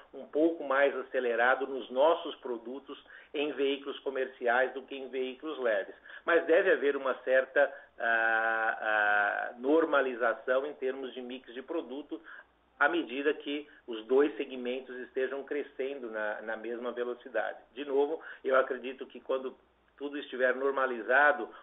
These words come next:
o nosso mix de veículos comerciais ainda será um pouco superior ao mix histórico que a gente tem visto, observado,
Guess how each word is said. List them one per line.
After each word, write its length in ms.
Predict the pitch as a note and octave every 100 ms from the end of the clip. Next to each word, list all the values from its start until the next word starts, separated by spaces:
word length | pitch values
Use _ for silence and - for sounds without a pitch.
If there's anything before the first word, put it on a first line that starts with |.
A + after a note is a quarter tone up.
| -
o 100 | C#3+
nosso 460 | C#3 D3+ F3 - E3
mix 380 | C#3 E3 F#3+ -
de 100 | C#3+
veículos 400 | B2 C3 C3+ B2+
comerciais 640 | - B2 A#2+ - C3 C#3 -
ainda 500 | D#3+ C#3+ E3 G3 F3
será 260 | - C3+ C#3
um 100 | C#3
pouco 340 | C#3+ D3 - -
superior 600 | E3 D#3+ C3+ A#2+ C#3 D3 - -
ao 160 | C#3 C#3
mix 320 | C#3+ D#3+ C#3 C#3
histórico 680 | C#3 - C3+ C#3+ C3+ C3
que 80 | B2+
a 60 | A#2
gente 260 | B2 -
tem 300 | C3+ C3 C3+
visto, 360 | A#2 D#3+ E3 A#2
observado, 720 | G#2 - C3 B2+ C3 D#3+